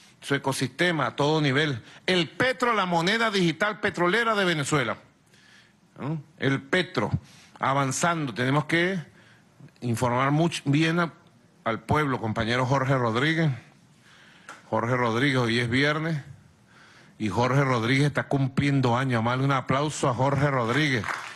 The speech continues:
en el día de su cumpleaños. Y mira, lo está celebrando trabajando. Trabajando. Cuando iba saliendo de la casa le dijeron, "¿Pa dónde vas tú? Si hoy es tu cumpleaños." Él dijo, "Voy al petro."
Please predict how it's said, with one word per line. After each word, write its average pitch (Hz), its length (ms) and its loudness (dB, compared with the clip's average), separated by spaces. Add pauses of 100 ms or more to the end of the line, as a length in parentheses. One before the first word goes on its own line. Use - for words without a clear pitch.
(160)
en 120 140 0
el 117 180 0
día 147 140 2
de 160 60 0
su 151 140 -2
cumpleaños. 139 640 0
Y - 20 2
mira, 170 160 2
lo 147 60 0
está 139 160 0
celebrando 180 640 2
trabajando. 151 800 0 (1600)
Trabajando. 139 1120 0 (420)
Cuando 107 200 -2
iba 143 120 2
saliendo 139 420 0
de 151 60 2
la 139 100 -2
casa 131 260 -2
le 147 80 0
dijeron, 139 220 2
"¿Pa 135 100 -2
dónde 139 300 0
vas 170 280 0
tú? 190 340 0 (200)
Si - 160 -8
hoy 139 100 2
es 160 120 -2
tu 185 120 -2
cumpleaños." 151 640 0
Él 127 60 -4
dijo, 139 340 0 (240)
"Voy 101 440 0
al 170 180 -2
petro." 120 420 -2